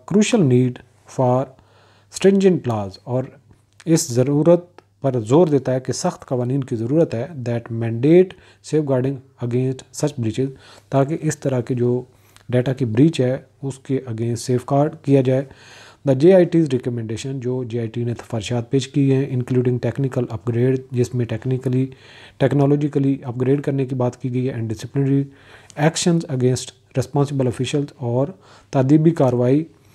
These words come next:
जो ऑफिशियल्स इस तरह के, अ, ज़िम्मेदार हैं, are necessary steps towards addressing the immediate aftermath of this breach, are necessary steps, ये ज़रूरी इक़दामात हैं, towards addressing the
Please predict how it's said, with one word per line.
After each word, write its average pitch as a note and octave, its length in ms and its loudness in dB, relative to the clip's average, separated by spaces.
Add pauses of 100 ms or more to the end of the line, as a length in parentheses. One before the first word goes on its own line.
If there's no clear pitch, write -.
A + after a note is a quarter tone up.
(240)
जो C3 160 2
ऑफिशियल्स C3+ 600 -4
इस A#2+ 120 -8
तरह B2 160 -4
के, B2+ 140 -6 (680)
अ, A#2 100 0
ज़िम्मेदार A#2+ 520 4
हैं, C3+ 220 -4
are A#2 300 -6
necessary F#3+ 520 0
steps - 340 -4
towards A#2+ 320 -2 (260)
addressing B2+ 480 -2
the A2+ 200 -4 (280)
immediate A#2+ 480 0
aftermath A2+ 480 -6
of G#2+ 40 -12
this D3 300 -2
breach, A2 320 -2 (800)
are C#3 200 4 (320)
necessary G3 480 0
steps, F3 220 0 (120)
ये C3 180 0
ज़रूरी B2 360 2
इक़दामात A#2 520 -2
हैं, A#2 200 -6
towards B2 380 -4
addressing E3 640 -2
the B2 200 2